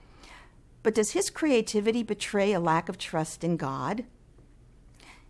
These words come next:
Abraham is aware of a brutal custom in Egypt through which he might lose his life even as he leads his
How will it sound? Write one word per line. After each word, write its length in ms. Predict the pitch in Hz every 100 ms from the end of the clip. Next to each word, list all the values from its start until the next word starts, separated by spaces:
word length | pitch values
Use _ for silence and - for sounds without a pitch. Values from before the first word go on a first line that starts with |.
| - -
Abraham 480 | 196 240 208 160 -
is 160 | 165 269
aware 400 | 302 214 196 226
of 80 |
a 60 | 220
brutal 360 | - 180 226 269
custom 500 | - 220 - 233 220
in 120 | 220
Egypt 500 | 202 175 - - - - - - -
through 140 | - 226
which 300 | 180 - - - - -
he 140 | 233
might 260 | 185 185 -
lose 200 | 208 208
his 180 | 285 196
life 400 | 175 262 262 -
even 240 | 170 175 196
as 120 | 202
he 140 | -
leads 320 | 202 196 196 214
his 160 | 214